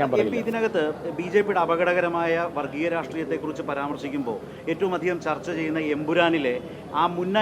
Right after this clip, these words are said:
Speaker 2: എന്ന കഥാപാത്രത്തെ, ആ, ഓർക്കാനും അത് ഈ പ്ലോട്ടിലേക്ക് കൊണ്ടുവരാനും ചിന്തിച്ചത് എന്തുകൊണ്ടാണ്?
Speaker 1: അല്ല,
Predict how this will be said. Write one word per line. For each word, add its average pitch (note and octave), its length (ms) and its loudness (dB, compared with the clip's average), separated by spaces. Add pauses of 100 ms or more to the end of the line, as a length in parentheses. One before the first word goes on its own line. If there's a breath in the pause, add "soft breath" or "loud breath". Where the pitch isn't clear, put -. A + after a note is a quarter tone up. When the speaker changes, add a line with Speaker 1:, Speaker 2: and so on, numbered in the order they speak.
Speaker 2:
എന്ന G3 160 0
കഥാപാത്രത്തെ, D#3+ 680 -2 (420 loud breath)
ആ, - 20 -2 (340)
ഓർക്കാനും D#3 440 0 (140)
അത് D#3 140 2 (240)
ഈ D#3 40 0 (300)
പ്ലോട്ടിലേക്ക് D3+ 500 -2
കൊണ്ടുവരാനും D3+ 480 0 (380)
ചിന്തിച്ചത് D#3 400 -2
എന്തുകൊണ്ടാണ്? A2+ 360 -4
Speaker 1:
അല്ല, G#3 100 12